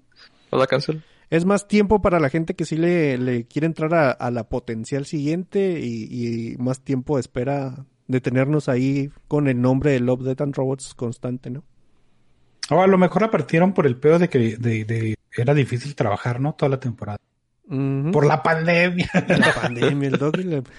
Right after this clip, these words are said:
Speaker 2: el otro tráiler se llama Riders of Justice. ¿Vieron el tráiler de Riders of Justice?
Speaker 3: Güey, ya está la
Speaker 1: No.
Speaker 3: peli, ¿no, güey?
Speaker 2: Sí, no, según yo no.
Speaker 3: Según yo sí.
Speaker 2: Según yo
Speaker 3: Pero
Speaker 1: Sí,
Speaker 2: sale
Speaker 1: creo que
Speaker 2: en
Speaker 1: está.
Speaker 2: ca-,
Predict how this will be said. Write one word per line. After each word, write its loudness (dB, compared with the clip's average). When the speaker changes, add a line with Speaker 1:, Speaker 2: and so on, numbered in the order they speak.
Speaker 2:
el 4
otro 2
tráiler 4
se 4
llama 4
Riders 4
of 2
Justice. 2
¿Vieron 2
el -2
tráiler -2
de 0
Riders -2
of -10
Justice? -12
Speaker 3:
Güey, 2
ya 6
está 4
la 6
Speaker 1:
No. -6
Speaker 3:
peli, 6
¿no, 6
güey? 2
Speaker 2:
Sí, -2
no, 2
según -2
yo 0
no. 0
Speaker 3:
Según -4
yo -2
sí. -6
Speaker 2:
Según 2
yo 4
Speaker 3:
Pero 4
Speaker 1:
Sí, -6
Speaker 2:
sale 4
Speaker 1:
creo 4
que 2
Speaker 2:
en 4
Speaker 1:
está. 2
Speaker 2:
ca-, 0